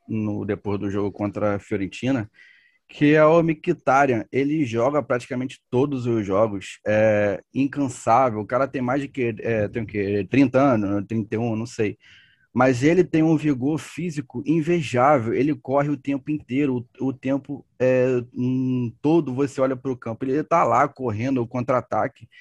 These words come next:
E eu acho que essa queda de rendimento passa muito por aí. Eu acho que ele tá começando a cansar devido a essas minutagens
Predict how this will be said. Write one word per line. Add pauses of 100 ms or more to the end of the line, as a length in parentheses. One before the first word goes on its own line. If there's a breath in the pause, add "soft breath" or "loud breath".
(420 loud breath)
E
eu
acho
que
essa
queda
de
rendimento
passa
muito
por
aí. (560 soft breath)
Eu
acho
que
ele
tá
começando
a
cansar (260)
devido
a
essas
minutagens